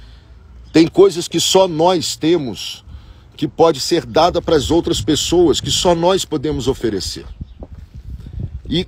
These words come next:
essas coisas, é, é justamente aí que mora a fonte de nossas riquezas. É justamente aí que mora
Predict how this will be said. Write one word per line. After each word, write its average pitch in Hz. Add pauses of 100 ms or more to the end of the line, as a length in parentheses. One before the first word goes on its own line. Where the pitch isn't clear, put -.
(160)
essas 165
coisas, 165 (300)
é, 135 (180)
é 143
justamente 165
aí 175 (300)
que 185
mora 165
a 139
fonte 185
de 127
nossas 165
riquezas. 127 (580)
É 139
justamente 185
aí 165
que -
mora 160